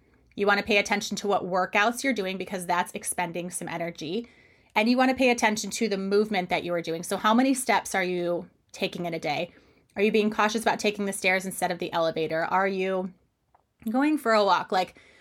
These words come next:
what are you intaking calorie-wise and what are you expending calorie-wise? It all matters. So this is your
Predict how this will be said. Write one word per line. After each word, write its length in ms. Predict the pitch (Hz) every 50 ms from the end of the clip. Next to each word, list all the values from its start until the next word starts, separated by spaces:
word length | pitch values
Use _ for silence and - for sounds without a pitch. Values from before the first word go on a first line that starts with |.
| _ _ _ _
what 280 | - 208 214 226 240 262
are 80 | 277 294
you 180 | 277 302 - -
intaking 560 | 262 247 233 233 214 175 175 - 196 214 220
calorie-wise 800 | 220 - 208 196 190 190 185 185 185 175 170 170 175 180 180
and 180 | - 185 190 190
what 140 | 185 196 208
are 100 | 214 226
you 280 | 226 214 208 208 208 -
expending 960 | 190 196 - - - - - 220 202 208 208 196 190 156 147 156 - 185 - _
calorie-wise? 800 | - - 190 175 165 170 165 160 - - - - - 190 - - _ _
It 160 | - 214 - -
all 240 | 208 214 202 196 196
matters. 420 | 190 185 175 175 170 175 190 -
So 120 | - 214
this 400 | 196 180 202 220 240 285 - - - -
is 300 | 226 220 233 233 233 202
your 440 | 190 180 180 180 175 185 202 -